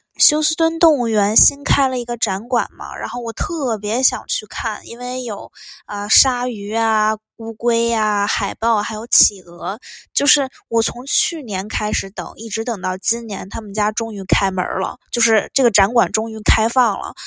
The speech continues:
然后我就想说，在这个周末我一定要去看一下。结果呢，票也买好了，车也开过去了，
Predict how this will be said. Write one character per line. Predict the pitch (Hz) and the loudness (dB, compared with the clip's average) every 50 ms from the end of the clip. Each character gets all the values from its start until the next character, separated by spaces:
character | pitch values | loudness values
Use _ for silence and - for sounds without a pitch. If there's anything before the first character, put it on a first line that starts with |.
| - - - - - - - - | -12 -12 -12 -12 -14 -12 -6 -2
然 | 214 214 | 0 0
后 | 247 262 | 2 2
我 | 233 208 | 0 2
就 | 226 240 | 2 2
想 | - 202 165 - | 0 0 0 -4
说， | - - 220 220 | -4 -2 -2 -2
在 | 214 240 208 202 | -2 -2 -2 -2
这 | 220 220 | -2 -2
个 | 196 196 | 0 0
周 | - - 220 220 | 0 0 -2 -2
末 | 220 214 196 | -4 -4 -4
我 | 185 175 175 | -4 -4 -4
一 | 180 180 185 | -6 -6 -4
定 | - 320 339 294 | -2 0 2 4
要 | 254 226 202 | 4 4 4
去 | 202 - - - | 4 0 -2 0
看 | - - - - 269 226 190 185 - | 2 2 4 4 4 2 2 0 0
一 | - | 2
下。 | - - - 190 - - _ _ _ _ _ _ _ _ _ | 2 2 2 0 -6 -10 _ _ _ _ _ _ _ _ _
结 | - - 233 240 | 0 0 2 0
果 | 247 240 240 208 190 | 0 0 -2 -2 -2
呢， | 185 185 196 196 196 190 | -4 -4 -4 -6 -6 -6
票 | - - - 370 339 285 262 | -8 -4 0 0 2 2 2
也 | 233 214 | 0 -2
买 | 202 202 196 208 220 | -4 -4 -6 -6 -4
好 | - 220 196 170 - | -4 -4 -4 -4 -4
了， | - - 92 87 - - _ _ _ _ _ - | -6 -6 -6 -6 -8 -10 _ _ _ _ _ -6
车 | - - - 294 302 | -4 0 2 4 4
也 | 285 226 185 | 4 4 2
开 | - - - 247 254 | 0 -2 -2 -2 -2
过 | 240 240 214 | -2 -2 -2
去 | - - - | -2 -2 -4
了， | - - - - | -8 -14 -16 -20